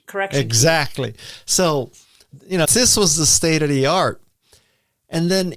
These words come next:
Speaker 2: if you went through four years of that and you saw an Apple two with a word processor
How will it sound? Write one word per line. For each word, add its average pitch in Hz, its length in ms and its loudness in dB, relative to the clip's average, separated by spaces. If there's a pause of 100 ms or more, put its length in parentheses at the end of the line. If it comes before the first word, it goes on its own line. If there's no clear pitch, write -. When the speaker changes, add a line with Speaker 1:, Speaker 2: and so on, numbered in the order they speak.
Speaker 2:
if 151 160 -4
you 269 400 0 (600)
went 170 300 -2
through 170 180 0
four 160 320 0
years 143 260 0
of 113 140 -4
that 120 480 -2
and 135 180 -2
you 151 80 0
saw 180 300 0
an 139 100 -4
Apple 139 400 -4
two 160 380 0
with 123 300 -2
a 135 60 0
word 127 440 0
processor 123 680 -4